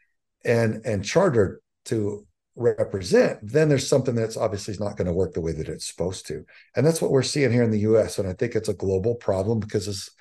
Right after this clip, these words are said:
uh, this network of criminals is global. And it seems like so many of them are literally members of this global satanic cult group.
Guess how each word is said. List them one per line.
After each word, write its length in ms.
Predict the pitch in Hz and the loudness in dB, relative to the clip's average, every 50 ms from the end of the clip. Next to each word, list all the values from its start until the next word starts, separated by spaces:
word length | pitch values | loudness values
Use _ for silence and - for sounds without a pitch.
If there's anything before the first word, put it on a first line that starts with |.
| - - - - - _ _ _ _ - | -20 -20 -20 -20 -20 _ _ _ _ -8
uh, 360 | - 95 98 95 98 98 98 | -6 -4 -4 -2 -2 -2 0
this 220 | 98 107 101 101 | 0 0 0 2
network 600 | 101 104 135 151 - - - 101 101 101 101 - _ - | 2 4 4 4 2 0 -2 -2 -2 -4 -8 -16 _ -6
of 320 | - 95 92 92 90 - | -4 -4 -4 -4 -6 -6
criminals 480 | - - 117 98 95 90 87 85 - - | -2 0 0 2 2 0 -2 -4 -4 -4
is 240 | - 104 101 - - | -2 -2 -2 -2 -6
global. 600 | - - 104 104 123 139 120 87 76 - - - _ _ _ _ _ _ _ _ _ _ _ 101 | -6 0 4 6 8 8 6 4 0 -4 -6 -12 _ _ _ _ _ _ _ _ _ _ _ -2
And 520 | 101 104 101 101 101 104 104 104 101 101 | 0 0 2 4 4 4 2 2 0 0
it 140 | - 101 - | 0 -2 0
seems 340 | - - 120 113 107 104 101 | -2 -2 -2 0 0 2 2
like 220 | 113 110 110 - | 0 0 0 -2
so 260 | - - - 107 101 | -4 -2 0 0 2
many 300 | 95 104 110 123 135 - | 2 2 2 2 0 0
of 320 | - - 95 90 85 76 - | -2 -2 -2 -2 -4 -4 -4
them 340 | 90 90 98 113 107 - - - | -2 -2 -2 -2 -4 -6 -6 -6
are 340 | 90 85 87 95 104 - - | -4 -2 -2 -2 -2 -4 -4
literally 880 | 98 90 87 87 87 82 85 92 95 101 107 110 117 123 131 127 127 - _ - | -6 -4 0 0 0 0 0 0 2 4 4 6 6 4 2 0 -2 -8 _ -4
members 580 | 101 107 104 101 101 120 135 139 131 - - - - | 0 0 2 2 4 4 4 4 4 0 -6 -10 -10
of 360 | 92 90 98 110 117 - - _ _ _ _ _ _ _ _ _ _ _ _ | -6 -2 0 0 -2 -2 -6 _ _ _ _ _ _ _ _ _ _ _ _
this 360 | - 98 107 104 - - _ _ _ _ _ _ _ _ _ _ - | -4 -4 -4 -4 -6 -10 _ _ _ _ _ _ _ _ _ _ -6
global 360 | - 95 92 98 101 110 110 | -4 -2 -2 0 0 -2 -2
satanic 580 | 110 - - 110 107 - 107 104 117 - - - | -2 -4 -4 -4 -2 -2 0 0 0 -2 -6 -4
cult 280 | - - - - - - | -4 -4 -4 -4 -6 -6
group. 300 | - 82 76 73 - | -6 -6 -6 -6 -10